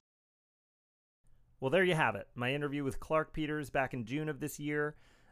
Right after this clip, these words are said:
A big thank you to Mister Peters for his graciousness and his time.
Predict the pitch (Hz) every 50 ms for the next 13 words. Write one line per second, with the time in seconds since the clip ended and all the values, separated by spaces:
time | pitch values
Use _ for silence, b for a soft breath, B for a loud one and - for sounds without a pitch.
0 | b b 120 107 - - 165 170 156 - - 165 151 151 - 156 143 135 143 139
1 | - - 123 - 139 135 139 135 - - 127 113 107 92 - - 127 131 120 -
2 | 131 - 135 135 123 - 120 110 107 - - - - 143 139 139 139 139 139 139